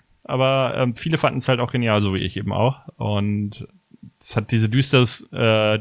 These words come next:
düstere Atmosphäre halt eben nochmal unterstützt, weil du hast halt nur diese Laute gehabt und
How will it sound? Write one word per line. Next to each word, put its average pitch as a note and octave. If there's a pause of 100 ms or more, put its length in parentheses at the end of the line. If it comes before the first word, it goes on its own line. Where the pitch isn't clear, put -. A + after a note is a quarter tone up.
(140)
düstere A#2
Atmosphäre A#2
halt G#2+
eben A2
nochmal G2
unterstützt, F#2+
weil F2
du F2+
hast F#2
halt G2+
nur A2+
diese A2
Laute C3+
gehabt C3
und A#2